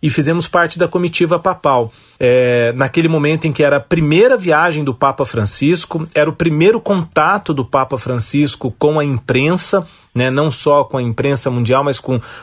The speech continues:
com os vaticanistas, né, os jornalistas que cobrem o Vaticano, as notícias do Vaticano todo dia, que são chamados de vaticanistas, né?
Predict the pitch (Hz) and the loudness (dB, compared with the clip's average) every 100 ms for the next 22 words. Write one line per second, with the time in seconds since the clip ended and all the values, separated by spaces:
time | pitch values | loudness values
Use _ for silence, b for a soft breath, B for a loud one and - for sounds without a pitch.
0 | - 127 107 127 - 123 110 151 185 - | -4 -2 2 0 0 -2 0 2 0 -2
1 | 113 104 120 107 120 120 110 156 160 123 | -2 0 0 0 0 0 0 0 0 -4
2 | - 117 135 139 127 113 110 110 104 - | -6 -4 0 0 0 -4 -2 -2 -4 -2
3 | 127 139 104 107 131 123 120 107 - 120 | -2 0 -2 -4 -4 -4 -2 -2 -2 -2
4 | 110 120 110 123 - 117 120 123 117 117 | -2 -4 -4 -6 -6 -4 -2 -2 -2 -2
5 | 120 - 127 120 147 135 - 95 127 143 | -2 -4 -2 0 0 -2 -4 -4 -2 -4